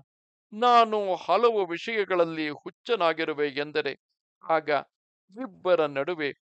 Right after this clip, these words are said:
ಒಂದು ಬಾಂಧವ್ಯ ಸೇತುವೆ ಉಂಟಾಗುತ್ತದೆ. ಆಗ ಆತ ನಿಮಗೆ ಲಭ್ಯವಾಗುತ್ತಾನೆ.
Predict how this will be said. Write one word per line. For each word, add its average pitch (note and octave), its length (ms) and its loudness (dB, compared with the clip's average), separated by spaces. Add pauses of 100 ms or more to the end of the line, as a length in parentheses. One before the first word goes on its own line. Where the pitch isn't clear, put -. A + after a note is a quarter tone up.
(320)
ಒಂದು G3+ 380 -2
ಬಾಂಧವ್ಯ C#3+ 720 -2 (500)
ಸೇತುವೆ G#3 520 -2
ಉಂಟಾಗುತ್ತದೆ. C3 840 -4 (800)
ಆಗ F3+ 300 4 (360)
ಆತ G3+ 380 2 (220)
ನಿಮಗೆ D3 600 -4
ಲಭ್ಯವಾಗುತ್ತಾನೆ. C3+ 1120 -4